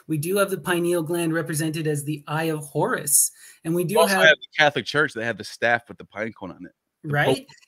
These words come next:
Speaker 2: Pope, Pope holds
Speaker 1: And
Speaker 2: it.
Speaker 1: then we have the, we have, um, we have a lot of this stuff with, throughout the Indian tradition in various tantrikas and various symbols as well. It's very clear that these people are aware of the pineal gland,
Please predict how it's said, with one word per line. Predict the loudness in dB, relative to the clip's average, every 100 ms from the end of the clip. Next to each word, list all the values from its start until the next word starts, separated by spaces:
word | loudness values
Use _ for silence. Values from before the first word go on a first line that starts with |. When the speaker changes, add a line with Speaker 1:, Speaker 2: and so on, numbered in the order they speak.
| -6
Speaker 2:
Pope, | -6
Pope | -6
holds | -10 -2
Speaker 1:
And | 2
Speaker 2:
it. | 4
Speaker 1:
then | 4
we | 4
have | 2 2
the, | 2 0 0
we | -2 0
have, | 0 -2 -4
um, | -4 -4 -6 -10 -12
we | -10
have | -2
a | 0
lot | 2 2 2
of | 2
this | 2
stuff | 2 -2 -4
with, | -8
throughout | -6 -8
the | -8 -8 -6
Indian | -4 -6
tradition | -4 -6 -4 -2
in | 0
various | 0 -2 -2 -2 -4
tantrikas | -4 -4 -4 -6 -4 0
and | 0
various | 0 0 0 0
symbols | 0 -2 -4
as | -6 -6
well. | -6 -4
It's | -4
very | -2 -2 -4
clear | -6 -6 -4
that | -4
these | -8 -10
people | -12 -6 -4
are | -4
aware | -2 -2 0 -2
of |
the | -4
pineal | -2 0 0 -2
gland, | -6 -6 -6 -6